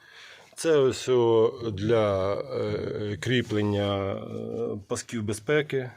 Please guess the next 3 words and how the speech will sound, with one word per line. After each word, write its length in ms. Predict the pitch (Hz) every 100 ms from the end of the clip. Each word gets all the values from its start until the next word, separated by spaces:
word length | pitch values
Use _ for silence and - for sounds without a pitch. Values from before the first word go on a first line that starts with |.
| 107
запасочка, 880 | 104 117 123 123 127 110 - 117 110 _ - - -
оригінальний 600 | 107 110 117 139 135 113
донкрат. 720 | 104 104 107 120 120 113 -